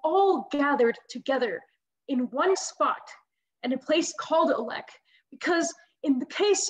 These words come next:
of the greater sa-, sage, uh, grouse, you'll otherwise, any other time of year, you'll find them spread out over the vast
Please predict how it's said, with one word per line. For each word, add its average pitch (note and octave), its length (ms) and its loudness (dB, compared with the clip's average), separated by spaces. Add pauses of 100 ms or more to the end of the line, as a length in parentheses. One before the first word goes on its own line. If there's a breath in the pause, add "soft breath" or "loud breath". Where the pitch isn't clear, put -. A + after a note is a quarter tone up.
of D#4+ 180 2
the C#4+ 60 2
greater C#4 260 2
sa-, F4+ 260 -2 (100)
sage, - 420 -4 (100)
uh, A#3+ 180 0
grouse, - 460 -8 (640)
you'll D#4 540 2 (100)
otherwise, E4 680 2
any G4+ 200 6
other F4 120 2
time D4+ 220 2
of A3+ 120 2
year, C4 260 2
you'll C4 140 0
find E4+ 280 0
them D4+ 100 0
spread - 460 -6
out D#4+ 240 0 (400 loud breath)
over D4+ 140 -16
the B3 240 -6 (120)
vast F4 560 -2